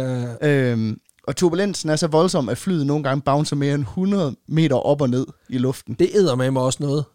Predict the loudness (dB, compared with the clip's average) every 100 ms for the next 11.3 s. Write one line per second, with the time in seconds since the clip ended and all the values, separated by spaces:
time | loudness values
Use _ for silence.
0 | -6 -2 -2 -2 -2 2 2 4 2 0
1 | -2 -2 0 0 -2 -2 -6 -8 -8 -18
2 | _ _ _ _ _ -14 -6 -2 -2 0
3 | -2 -4 -6 -6 -2 0 0 0 0 0
4 | 0 0 -2 -2 -4 -4 -4 -4 -2 -2
5 | -2 -4 -4 -6 -8 _ -2 0 2 0
6 | -4 -4 -2 0 -2 -4 -6 -2 0 0
7 | -2 -2 -4 -2 -2 -2 0 -2 -2 0
8 | 0 0 -2 -2 0 0 0 -2 -2 -4
9 | -4 -6 -10 -18 _ 0 0 0 -10 _
10 | _ _ -2 2 4 6 4 2 -2 -2
11 | -2 -2